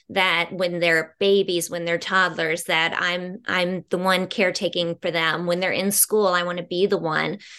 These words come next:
that's taking them in the morning, that's picking them up in the afternoon, that's there to do their homework. When they're sick, when they're on holidays,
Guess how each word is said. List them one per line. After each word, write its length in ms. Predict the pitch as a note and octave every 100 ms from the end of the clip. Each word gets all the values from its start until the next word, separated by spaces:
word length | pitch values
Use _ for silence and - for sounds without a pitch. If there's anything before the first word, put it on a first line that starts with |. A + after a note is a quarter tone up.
| -
that's 360 | F3+ F3 - -
taking 420 | - G#3 G3 F#3
them 240 | F3+ E3+ F3
in 80 | F3
the 40 |
morning, 500 | E3+ E3+ E3+ E3+ F3
that's 220 | E3+ E3+
picking 380 | - G3+ G3 F#3
them 160 | F3+ F3
up 160 | E3+
in 80 | E3+
the 140 | E3+ E3
afternoon, 680 | D#3+ - F3+ E3 E3 E3+ E3+
that's 240 | E3 -
there 260 | E3 F3+ F3+
to 140 | F3+
do 180 | F3 F3
their 160 | E3+
homework. 580 | D#3+ D#3+ D#3 D#3+ E3 D#3+
When 160 | E3+ D#3+
they're 140 | D#3
sick, 380 | E3+ - A#3+ -
when 100 | F3
they're 160 | E3 D#3+
on 120 | E3+
holidays, 680 | A3 C#4 B3 E3+ E3+ F3